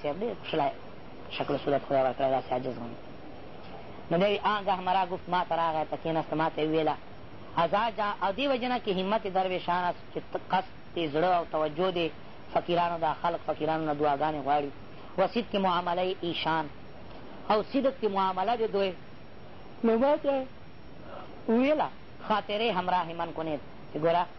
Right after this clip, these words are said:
یوه توجه خو مونږ سره شامل حال که که نه، ګوره، آ، پیر صاحب یا مجیور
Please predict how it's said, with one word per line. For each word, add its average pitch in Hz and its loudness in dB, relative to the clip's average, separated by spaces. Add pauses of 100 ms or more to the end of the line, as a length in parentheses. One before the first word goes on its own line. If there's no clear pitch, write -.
(180)
یوه 170 4
توجه 160 2
خو 151 -2
مونږ 156 2
سره 160 4 (260)
شامل 151 0
حال 143 2
که 139 -4
که 143 -4
نه، 139 -4
ګوره، 151 4 (500)
آ، 143 2
پیر 160 4 (120)
صاحب 151 2 (400)
یا 160 4
مجیور 143 2